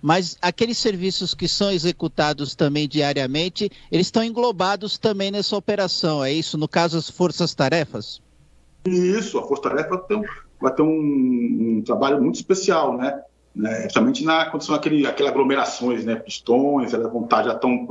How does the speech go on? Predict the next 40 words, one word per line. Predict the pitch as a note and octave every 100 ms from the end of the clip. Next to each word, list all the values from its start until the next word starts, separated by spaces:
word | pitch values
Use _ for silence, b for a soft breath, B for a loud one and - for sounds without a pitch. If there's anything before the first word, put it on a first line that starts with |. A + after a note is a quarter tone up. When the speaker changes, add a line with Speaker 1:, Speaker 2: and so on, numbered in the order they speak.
| A#2+
Speaker 2:
já | A#2
se | A2+ B2
programou, | B2 A#2 G#2 A2+ C#3+
né? | B2+ - - - _ _ _ -
É, | G2 G2 G2 G2 G2 G2 F#2 F2+
pra, | - -
pra, | - G#2 -
pra | - G#2+
essa | -
situação. | B2+ - - - C3+ D3 E3 E3 C#3 -
Também | B2 B2+ B2
tem | C3
as, | A#2+ A2+ - -
as, | G#2+ G2+ -
as, | G#2 - -
as, | G#2+ F2+ - - - - _ _ _ _ _ _ _ -
nas | A#2 A#2+
praias, | - A#2+ E3 D3+ -
né? | A#2+ C3
Que | B2+
eles | A#2
também | G#2 A#2
vão | A2+
estar | A#2
junto | A2+ -
com | A#2
os, | -
com | A2
os | -
fiscais. | A2 - A2+ C#3 D3+ C#3+
Tá, | - -
tá | - F3+
bem, | G#3 A3 D3+
essa, | D3+ D#3+
essa | D#3 F#3+
operação | F#3 D3+ - D3 B2+
aí | C#3 -
que |
a | A#2+
gente | A#2